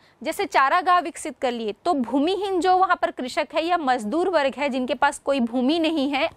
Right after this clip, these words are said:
आय का कोई, अ, साधन नहीं है, तो वो क्या करते हैं,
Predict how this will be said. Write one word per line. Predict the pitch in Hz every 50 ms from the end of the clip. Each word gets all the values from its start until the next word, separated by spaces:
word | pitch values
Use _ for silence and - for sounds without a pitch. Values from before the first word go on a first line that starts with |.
| - -
आय | 240 240 262
का | 294 - 320
कोई, | 320 - - 311 330 359 427 - - - - - - -
अ, | 226 226
साधन | 240 - - - 240 226 214 226 339 392
नहीं | 370 349 311 277 269 262
है, | 247 302 370 - - - - - _ _
तो | - 339
वो | 269 240 277 339
क्या | 370 - 392 359 349
करते | 349 370 339 339 320 339
हैं, | 349 339 330 440